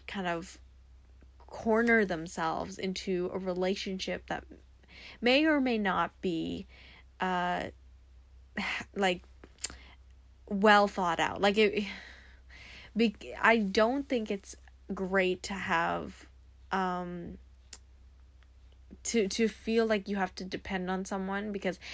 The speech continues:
that will kind of translate into, uh, a sense of entitlement, or for, for s-, women, es-,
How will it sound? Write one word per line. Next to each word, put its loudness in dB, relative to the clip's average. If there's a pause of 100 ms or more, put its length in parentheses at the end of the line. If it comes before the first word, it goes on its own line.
(160)
that 4
will 2
kind -2
of -8
translate -2
into, -6 (560)
uh, -2 (440)
a 0
sense 2
of 0
entitlement, 0
or 0 (640)
for, 2 (240)
for -2
s-, -6
women, 0
es-, -6